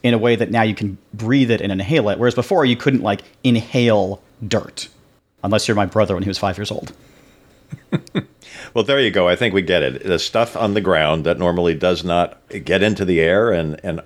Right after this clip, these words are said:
Speaker 2: harm us by way of our lungs now is suddenly lifted up by these fires. And as we've been talking about, that stuff gets carried way beyond where the fire is, too.
Speaker 1: So, Bruce, what about your headline? Finally, some uplifting news.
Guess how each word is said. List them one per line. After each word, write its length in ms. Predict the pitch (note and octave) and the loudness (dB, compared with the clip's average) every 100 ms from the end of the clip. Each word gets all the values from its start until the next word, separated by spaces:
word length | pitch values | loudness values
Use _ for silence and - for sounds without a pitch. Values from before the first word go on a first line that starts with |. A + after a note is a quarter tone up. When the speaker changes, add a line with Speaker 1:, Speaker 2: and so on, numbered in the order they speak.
| - | -6
Speaker 2:
harm 280 | A2 G#2+ | -2 0
us 180 | F2 D2+ | 0 -2
by 280 | - F2+ F2 | -4 0 2
way 200 | D#2 E2 | 2 2
of 140 | D#2+ | 2
our 140 | D#2+ D#2 | 2 2
lungs 480 | D2+ D2 E2 E2 - _ - | 2 0 -2 -8 -14 _ -18
now 340 | D2 E2+ A#2 A2+ | -4 -2 0 0
is 140 | G2+ | 0
suddenly 440 | - G#2 F#2+ F2+ | 0 0 0 0
lifted 320 | F2+ F#2 - F2 | 2 0 0 0
up 160 | F2+ | 0
by 160 | F2+ D#2+ | 0 0
these 200 | D#2+ D#2 | -2 -4
fires. 540 | F#2 G#2 E2 E2+ F2+ | 0 2 2 2 0
And 380 | - F2 F2+ E2+ | -2 0 0 -4
as 280 | - E2+ D#2+ | -2 -4 0
we've 220 | E2+ D#2+ | -4 0
been 260 | E2+ E2 D#2 | 0 0 -2
talking 380 | F2+ G2+ G#2+ | -2 0 -2
about, 400 | F2+ - D2 D2+ - | -2 2 4 2 -2
that 500 | - E2+ G2 F#2+ - | -10 0 2 2 -2
stuff 340 | - A#2+ - | 0 0 2
gets 200 | G2+ - | 0 0
carried 380 | - G2+ G2+ E2 | 0 2 2 0
way 340 | C#2+ F2+ A2 | 0 0 2
beyond 400 | G2 E2+ D#2 D#2 | 2 2 2 0
where 120 | D2 D2+ | 0 -2
the 80 | |
fire 360 | D2+ G#2+ D2+ B1+ | 0 0 0 0
is, 200 | C2 - | -2 -4
too. 280 | - D3+ B2 _ _ _ _ | -4 -6 -6 _ _ _ _
Speaker 1:
So, 400 | - C3 C3 C3 | -10 -6 -4 -4
Bruce, 340 | B2+ C4 - | -4 -4 -2
what 100 | D#3+ | -4
about 180 | F3+ F#3+ | -2 -2
your 120 | F#3 | 0
headline? 320 | F#3+ D3 B2 G#2 | 0 2 0 0
Finally, 280 | D3+ E3 | 0 0
some 140 | D#3 C3 | -2 0
uplifting 420 | D3 D#3+ D#3+ D#3+ | 0 0 0 2
news. 500 | E3 C3 F2+ - - | 2 2 0 -6 -8